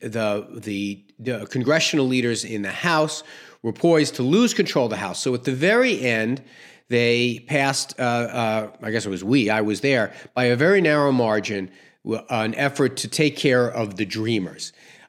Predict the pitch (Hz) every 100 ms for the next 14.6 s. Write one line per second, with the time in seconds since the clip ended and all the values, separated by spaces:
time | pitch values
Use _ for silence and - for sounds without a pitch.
0 | - 110 104 104 104 104 98 - 135 131
1 | 170 180 185 170 165 165 160 131 117 107
2 | - 185 175 170 - 127 113 113 - -
3 | 139 143 147 - - - - - 113 107
4 | 101 101 101 101 101 113 104 110 - 127
5 | 120 - - 117 107 - 110 98 101 -
6 | 113 104 117 127 127 127 117 - 127 110
7 | 107 98 92 87 135 131 131 - - 113
8 | 110 147 151 156 151 139 131 120 - _
9 | _ - 120 117 147 147 143 143 120 -
10 | 123 117 113 - 98 104 113 104 95 95
11 | 113 175 175 156 - 135 120 - 147 -
12 | 120 135 151 147 123 - 170 156 139 147
13 | 143 120 110 117 107 104 - 220 220 -
14 | 202 190 190 180 175 175